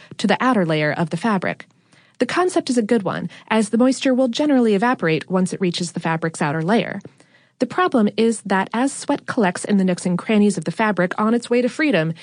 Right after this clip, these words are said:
it is devoured by bacteria that have themselves made a home in those same recesses. This traps body odor within the fabric. To reduce rowdy odors, look for synthetic fabrics that have an added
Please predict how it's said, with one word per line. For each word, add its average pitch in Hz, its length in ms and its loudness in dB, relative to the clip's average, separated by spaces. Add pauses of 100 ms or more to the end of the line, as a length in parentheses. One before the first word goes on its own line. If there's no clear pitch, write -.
(200)
it 214 80 2
is 214 120 0
devoured 240 540 2
by 214 140 2
bacteria 208 680 0 (180)
that 226 140 2
have 247 220 0
themselves 233 680 2
made 190 200 4
a 233 60 0
home 156 360 0
in 202 220 2
those 175 220 0
same 156 420 -2
recesses. 180 680 -4 (200)
This 247 200 -2
traps - 400 -4
body 254 320 0
odor 165 220 0
within 175 260 -2
the 170 80 -2
fabric. - 520 -4 (600)
To - 100 0
reduce 359 280 2
rowdy 220 320 2
odors, 185 360 0
look 285 200 0
for 349 120 -4
synthetic 226 400 -2
fabrics 165 440 -2
that - 100 -6
have 202 220 0
an 196 120 2
added 240 380 0